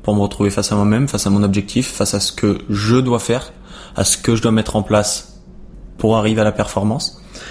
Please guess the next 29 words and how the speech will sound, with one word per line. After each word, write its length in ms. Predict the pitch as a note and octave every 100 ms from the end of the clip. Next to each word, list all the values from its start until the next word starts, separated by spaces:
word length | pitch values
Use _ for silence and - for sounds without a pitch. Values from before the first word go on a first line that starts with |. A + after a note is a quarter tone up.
| - - - -
Mais 180 | G#2+ A#2+
j'essaye 360 | D3 - A#2+ C#3+
de, 240 | A#2 -
de 160 | A2 G#2+
retarder 480 | A2 B2+ - C3+ B2+
au 80 | A#2+
plus 300 | - - C#3+
tard 440 | - G2 - - - -
ce 200 | - A#2
moment 300 | A#2+ A#2+ C3+
où 60 |
justement 600 | A2 A2 - A2 A#2+ C3+ - - - - - - - _ _ - - -
je 160 | A2+ A2
me 140 | G#2+
ferme 340 | G2+ - A#2 A#2
au 40 |
monde 180 | A2 G#2
extérieur. 460 | G2 - G2 F#2+ - - -
Avant, 300 | G2+ G2+ A#2
j'avais 200 | G#2+ G2
tendance 300 | G#2 G2+ G2
à 40 |
le 60 | G2
faire 340 | - G#2 - - - - - - - -
la 140 | G#2 G2+
veille 360 | G#2+ C#3 F3+ - - -
de 80 |
la 100 | G#2+
course. 420 | G2 C3+ D3 -